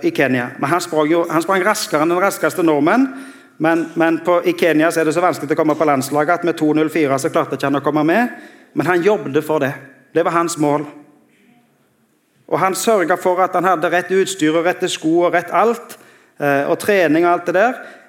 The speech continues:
for å komme med på landslaget. Eh, maratonlandslaget i Kenya. Men så,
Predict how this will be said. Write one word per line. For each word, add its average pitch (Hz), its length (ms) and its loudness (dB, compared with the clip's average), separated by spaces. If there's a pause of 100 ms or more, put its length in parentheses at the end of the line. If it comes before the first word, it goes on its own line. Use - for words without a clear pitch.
(120)
for 180 200 0
å 180 80 -6
komme 170 220 0
med 143 180 0
på 147 80 0
landslaget. 120 420 -4 (640)
Eh, 135 200 -4
maratonlandslaget 151 1120 2
i - 20 -16
Kenya. 120 300 -2 (1900)
Men 170 120 0
så, 233 180 2